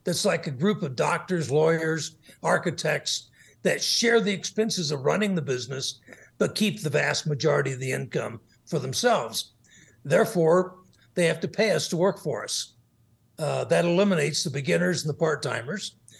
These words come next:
And so statistically, if you look at our average agent, outproduces the competition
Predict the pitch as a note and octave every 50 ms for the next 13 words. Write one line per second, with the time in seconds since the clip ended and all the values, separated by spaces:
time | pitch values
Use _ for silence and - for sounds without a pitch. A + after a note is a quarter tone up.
0 | - - - - _ - D3 D3+ D3+ - - - F3+ D#3+ D#3+ D3+ D#3 D#3+ D3 -
1 | - _ _ - _ - - - - F#3 C3+ - - A3+ C4 - - - F3 -
2 | - - A#2+ B2+ F3 G#3+ G3+ - - _ _ _ _ _ _ - F3+ E3+ - F3+
3 | F#3 F3+ F#3 - F3 E3 D#3+ D#3+ D#3 D#3+ D#3+ E3+ D#3 D#3+ C3+ - E3+ F3 F#3+ D3
4 | C#3 C#3 C#3 - - - _ _ _ - - - _ - F3 - - E3 - F3+
5 | D#3+ F#3 G3+ - - F3+ D3+ A2+ A#2+ - D3 E3 D#3+ D#3 - - - - E3+ F#3+
6 | - - E3+ D3 C#3+ -